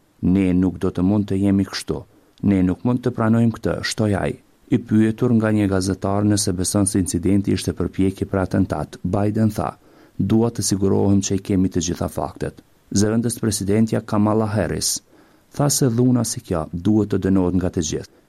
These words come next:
"Ne lutemi për Trumpin, familjen e tij dhe të gjithë ata që janë të plagosur dhe prekur nga këto të shtëna të pakuptimta",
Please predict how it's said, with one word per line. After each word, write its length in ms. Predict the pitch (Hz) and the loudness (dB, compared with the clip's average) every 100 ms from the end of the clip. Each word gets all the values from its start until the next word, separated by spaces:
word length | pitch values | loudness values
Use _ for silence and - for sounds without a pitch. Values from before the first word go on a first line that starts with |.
| _ - | _ 0
"Ne 180 | 113 117 | 2 4
lutemi 440 | 104 120 123 117 | 2 0 0 0
për 160 | 110 110 | 0 -4
Trumpin, 480 | - 80 73 - 85 | -4 -4 -4 -6 -4
familjen 480 | 92 92 107 110 110 | 0 2 2 2 0
e 40 | |
tij 260 | 107 - - | 0 -4 -2
dhe 100 | 90 | -2
të 120 | 87 87 | -2 -2
gjithë 240 | 120 120 | -2 0
ata 180 | 104 110 | -2 -2
që 220 | 110 - | -2 0
janë 140 | 104 98 | 0 0
të 80 | 95 | 0
plagosur 580 | 95 90 92 92 92 87 | -2 0 0 0 -2 -2
dhe 100 | 87 | -2
prekur 460 | - 92 87 92 | 0 0 0 0
nga 180 | 90 85 | 0 -2
këto 180 | - 90 | -2 -4
të 120 | 85 | -4
shtëna 360 | - 90 85 82 | -4 0 0 0
të 100 | 80 | -4
pakuptimta", 760 | - 78 95 - 73 69 76 | -6 -4 -4 -4 -4 -4 -6